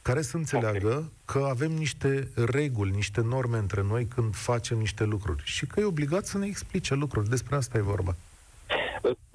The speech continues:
Speaker 2: De explicat, cu siguranță trebuie să ne explice, adică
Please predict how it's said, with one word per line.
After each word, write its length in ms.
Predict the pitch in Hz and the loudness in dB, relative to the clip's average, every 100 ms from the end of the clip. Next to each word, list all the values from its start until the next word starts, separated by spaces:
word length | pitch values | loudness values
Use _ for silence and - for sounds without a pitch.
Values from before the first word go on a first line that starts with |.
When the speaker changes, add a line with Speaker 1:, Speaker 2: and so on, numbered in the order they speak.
| 147 143 | -8 -2
Speaker 2:
De 100 | 131 | -2
explicat, 460 | 123 - 123 135 - | -2 -4 0 0 -2
cu 100 | - | -4
siguranță 560 | 123 120 165 170 - | 0 2 2 0 -2
trebuie 320 | 131 135 120 107 | 0 2 2 0
să 60 | |
ne 140 | 107 101 | 0 0
explice, 460 | 92 - 107 98 | -2 -2 -4 0
adică 340 | 101 104 110 | 0 0 0